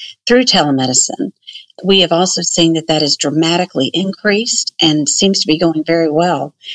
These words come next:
for many of our providers. So coverage is there,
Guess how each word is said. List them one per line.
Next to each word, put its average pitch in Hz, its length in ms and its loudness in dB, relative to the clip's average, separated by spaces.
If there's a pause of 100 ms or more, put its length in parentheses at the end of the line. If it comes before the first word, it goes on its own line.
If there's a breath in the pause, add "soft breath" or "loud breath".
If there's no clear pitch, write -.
(260 loud breath)
for 180 100 2
many 160 300 2
of 147 100 -6
our 135 340 0
providers. 151 680 -2 (840 soft breath)
So 208 280 0
coverage 180 640 -2 (300)
is 202 520 0 (180)
there, 175 540 0